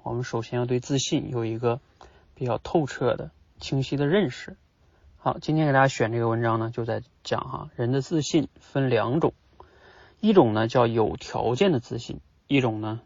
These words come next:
叫无条件的自信。有条件的自信啊，来源于你的工-，工具价值。好，那什么是工具价值呢？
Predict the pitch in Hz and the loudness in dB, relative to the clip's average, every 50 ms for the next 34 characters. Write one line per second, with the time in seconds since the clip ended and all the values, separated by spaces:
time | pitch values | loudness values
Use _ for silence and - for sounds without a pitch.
0 | _ _ _ - - 117 - - 117 117 117 127 170 - - - - - 127 127 | _ _ _ -4 -2 -2 -2 -2 -4 -2 -2 -2 -2 -2 -4 -6 -8 -6 -6 -6
1 | 117 - - - - - 147 - - 62 - _ _ _ - _ _ _ - - | -6 -8 -8 -10 -12 -14 -12 -10 -10 -10 -12 _ _ _ -20 _ _ _ -20 -20
2 | - - - - - - _ - 160 156 147 156 160 190 226 233 208 180 160 - | -20 -20 -20 -20 -20 -12 _ 6 6 6 8 8 6 6 8 6 6 4 4 4
3 | 185 170 - - 151 127 113 113 - - 131 120 123 127 127 127 127 127 120 117 | 2 2 2 2 0 0 0 -2 -6 -4 -2 0 2 2 2 2 2 2 0 -2
4 | 120 123 - - - 147 156 160 165 170 180 - _ _ _ - 175 185 196 196 | -2 -4 -4 0 2 2 4 4 4 2 0 -4 _ _ _ 6 8 8 8 6
5 | 190 - 220 165 - 139 135 - - - - - - - _ _ _ _ _ _ | 2 2 0 0 0 0 -2 -4 -6 -10 -16 -18 -20 -20 _ _ _ _ _ _
6 | _ - - - - - - - 143 139 - - - 120 123 143 165 165 165 147 | _ -8 -8 -8 -8 -8 -6 -4 -4 -4 -2 -2 -4 -2 0 0 0 0 0 2
7 | - 165 185 196 202 190 220 180 147 156 147 131 123 120 117 117 117 120 120 | 4 4 4 4 4 4 4 2 4 4 2 2 0 0 0 -2 -2 -2 -2